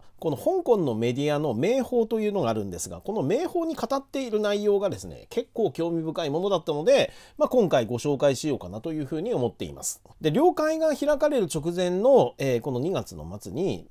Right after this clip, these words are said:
まあ、中国の国民参加のですね、香港マカオ事務弁公室、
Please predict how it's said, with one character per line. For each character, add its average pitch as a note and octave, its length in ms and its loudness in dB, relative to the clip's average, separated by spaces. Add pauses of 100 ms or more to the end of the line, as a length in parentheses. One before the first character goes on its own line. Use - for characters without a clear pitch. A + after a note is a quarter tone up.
ま F3 140 -4
あ、 - 20 -6
中 C#4 300 -2
国 F#3 220 4
の D3+ 80 0
国 G#3+ 320 -2
民 B3 240 0
参 A#3+ 240 0
加 B2+ 120 -2
の E3 120 0
で F2 100 -8
す E2 120 -12
ね、 F#2+ 280 -8 (280)
香 D#4+ 260 2
港 G3+ 180 2
マ D3 240 2
カ A3+ 140 2
オ D3 140 2
事 G#2+ 100 -6
務 A3 180 0
弁 B3 220 2
公 A3 200 2
室、 - 360 -8